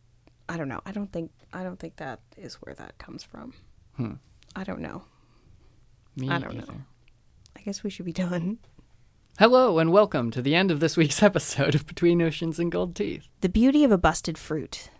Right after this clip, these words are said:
Speaker 1: Natalie Diaz. When we were children,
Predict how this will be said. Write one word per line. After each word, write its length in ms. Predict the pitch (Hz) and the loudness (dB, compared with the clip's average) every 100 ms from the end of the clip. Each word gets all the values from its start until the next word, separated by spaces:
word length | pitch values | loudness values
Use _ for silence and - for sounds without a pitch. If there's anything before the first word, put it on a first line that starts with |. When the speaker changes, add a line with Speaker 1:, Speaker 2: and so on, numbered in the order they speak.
| _ _ _ | _ _ _
Speaker 1:
Natalie 380 | 165 160 156 156 | -6 -4 -6 -8
Diaz. 640 | 151 147 123 - - - - _ _ _ _ _ _ _ _ | -8 -8 -10 -12 -14 -14 -18 _ _ _ _ _ _ _ _
When 180 | - 196 | -6 -2
we 140 | 202 226 | 0 0
were 100 | 302 | -2
children, 640 | - 175 170 160 160 240 | -2 -2 -2 -6 -8 -10